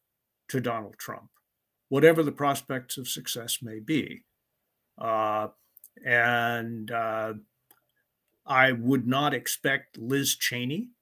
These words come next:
uh, to beat Donald Trump, uh, for the Republican nomination. <clears throat> I would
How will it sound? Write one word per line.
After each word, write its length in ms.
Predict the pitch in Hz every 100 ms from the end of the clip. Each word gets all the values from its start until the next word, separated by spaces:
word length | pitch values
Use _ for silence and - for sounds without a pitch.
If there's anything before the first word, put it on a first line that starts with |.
| _ _ _ 127
uh, 280 | 123 123
to 160 | 120 120
beat 380 | 127 135 123 123
Donald 420 | 123 127 117 113
Trump, 380 | - 123 240 - - _ _ _ _ _ -
uh, 280 | 120 113 117 _ _ _ 156
for 320 | - 143 127
the 120 | 123
Republican 600 | 120 127 139 127 127 123
nomination. 880 | 113 117 113 107 113 127 160 190 214 - _ _ _ _ _ -
<clears throat> 0 | 262 220 143 - _ _ - -
I 140 | 139
would 140 | 147